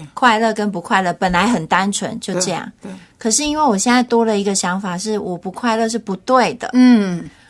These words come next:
Speaker 1: 我这个圆，不快乐这个半圆，后面就会再长出一个月亮形。
Speaker 2: 嗯。
Speaker 1: 这样不快乐这一半就会变得越来越多。
Speaker 2: 嗯。
Speaker 1: 那我在抵抗不快乐的过程当中，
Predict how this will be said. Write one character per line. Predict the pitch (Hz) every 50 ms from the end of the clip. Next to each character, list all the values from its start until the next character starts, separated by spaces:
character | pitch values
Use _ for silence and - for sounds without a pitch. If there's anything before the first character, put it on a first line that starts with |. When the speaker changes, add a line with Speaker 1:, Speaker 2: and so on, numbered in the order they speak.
| _ _
Speaker 1:
我 | - 214 208
这 | - 302
个 | 320 294 262
圆， | 240 208 190 190 175 170 170 165 170 170 180 196
不 | - 214
快 | 214 - 302 294 269
乐 | 269 269 240
这 | 226 262
个 | 240 233
半 | 233 - 262 240 214
圆， | 185 170 170
后 | 190 - 302 285
面 | 269 277 269 262
就 | 240 277 262
会 | 269 254 240
再 | - - 262
长 | 247 247 - 196 170 170 170
出 | - - 226 233
一 | 226
个 | 196 202 185
月 | 185 196 226 208 190
亮 | 185 196 185 170 160 165
形。 | - - - - - - 190 190 _
Speaker 2:
嗯。 | - 190 185 180 175 160 165 175 _ _ _ _ _
Speaker 1:
这 | - - 302
样 | 302 277
不 | - 214
快 | - - 294 262
乐 | 254 254 240
这 | 208 - 233
一 | 220
半 | 214 220 - 240 220
就 | 202 226 226
会 | 220
变 | 214 240 226 202
得 | 180
越 | 165 175 190
来 | 185 165 160
越 | 165 175 170 160
多。 | - - - - - - - -
Speaker 2:
嗯。 | 214 226 220 214 208 196 190 185 190 190 - - - - - _
Speaker 1:
那 | - 294 285
我 | 233 196
在 | 185 - 277
抵 | 277 - - 202 175
抗 | 165 254 277 277 262 214
不 | 208
快 | 202 - - 262 247
乐 | 240 240 247
的 | 233 196 185 180 180 - _ _ _ _ _ _
过 | - 285 254 220
程 | 208 - 202 170 165 175
当 | 170 190 185 190 190
中， | 180 202 190 170 165 160 165 175